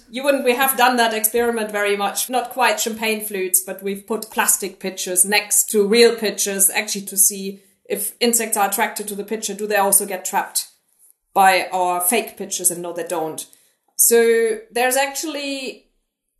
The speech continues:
a multitude of different mechanisms in pitcher plants, how they trap insects. And not every species has all mechanisms, but most species will have more than one.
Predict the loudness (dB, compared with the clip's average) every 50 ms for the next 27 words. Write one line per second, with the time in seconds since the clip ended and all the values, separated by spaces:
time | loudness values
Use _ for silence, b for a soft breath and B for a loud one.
0 | _ 0 2 2 4 4 4 4 4 2 0 -6 -6 -6 -6 -6 -6 -6 -8 -8
1 | -8 -8 -10 -10 -10 -6 0 0 2 2 2 -2 -6 -8 -6 -6 -6 -6 -6 -6
2 | -8 -8 -6 -6 -6 -6 -8 -6 -6 -6 -6 -6 -8 -12 -12 -12 -12 -12 -12 -12
3 | -12 -14 -12 -12 -12 -6 -6 -6 -6 -6 -8 -8 -8 -8 -10 -10 -12 -12 -14 -12
4 | -8 -2 -2 -2 -2 -4 -14 -4 _ -4 -4 -4 -8 -8 -8 -10 -12 -14 b b
5 | b b b b -6 -2 -2 -2 -2 -4 -6 -6 -6 -6 -2 -2 -2 -2 -2 -6
6 | -6 -6 -6 -6 -10 -8 -8 -8 -6 -6 -4 -6 -4 -6 -8 -8 -10 -10 -8 -8
7 | -8 -6 -6 -8 -8 -8 -10 -10 -10 -10 -12 -10 -6 -6 -4 0 0 0 0 -2
8 | -4 -8 -8 -8 -8 -8 -10 -10 -10 -10 -8 -10 -12 -12 -10 -8 -6 -6 -6 -6
9 | -6 -10 -10 -8 -6 -6 -6 -6 -8 -12 -18